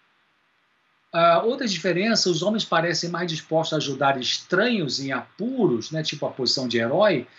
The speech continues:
e as mulheres preferem ajudar familiares e pessoas com relações duradouras. Com relação à agressividade, os homens recorrem mais à agressão física direta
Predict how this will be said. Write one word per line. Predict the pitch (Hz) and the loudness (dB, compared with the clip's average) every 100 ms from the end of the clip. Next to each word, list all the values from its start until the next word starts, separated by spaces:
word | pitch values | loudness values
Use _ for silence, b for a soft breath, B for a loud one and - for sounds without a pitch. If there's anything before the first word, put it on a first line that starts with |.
| B - | B -2
e | 202 | 0
as | 196 | 2
mulheres | 185 170 185 175 | 0 -2 -2 -2
preferem | 180 165 170 | -2 0 2
ajudar | 165 147 131 151 147 | 2 0 0 -2 0
familiares | 175 180 170 135 135 156 165 175 | 2 4 4 2 2 0 0 -4
e | |
pessoas | 170 165 - 151 151 156 | -2 -2 -2 -2 -2 -2
com | - 165 | -4 -4
relações | 143 160 143 - 135 139 - B B - | 0 0 0 -2 -2 -4 -4 B B -12
duradouras. | 120 156 170 170 123 131 143 131 107 87 - - - _ _ _ _ _ _ _ | 4 6 6 2 2 4 4 2 -2 -6 -12 -12 -16 _ _ _ _ _ _ _
Com | 220 | -2
relação | 214 - 185 | 0 2 0
à | |
agressividade, | 156 151 156 143 131 156 190 160 | 0 0 -2 -4 -2 0 0 0
os | 147 156 | 0 0
homens | 165 165 | 0 0
recorrem | 117 135 135 156 165 139 | -2 -4 0 2 2 -2
mais | 135 139 139 | -2 -2 0
à | 131 | 0
agressão | 127 123 139 117 | 0 -2 -4 -6
física | 131 120 127 | -6 -4 -2
direta | 117 180 139 190 170 127 107 | 2 2 4 4 2 -2 -4